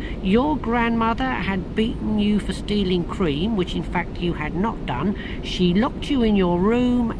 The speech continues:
and you said, 'I wish you were.'"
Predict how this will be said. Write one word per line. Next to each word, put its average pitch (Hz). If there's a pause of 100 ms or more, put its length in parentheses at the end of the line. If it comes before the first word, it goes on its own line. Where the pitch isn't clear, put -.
and 165
you 330
said, 190 (840)
'I 147
wish 190
you 254
were.'" 240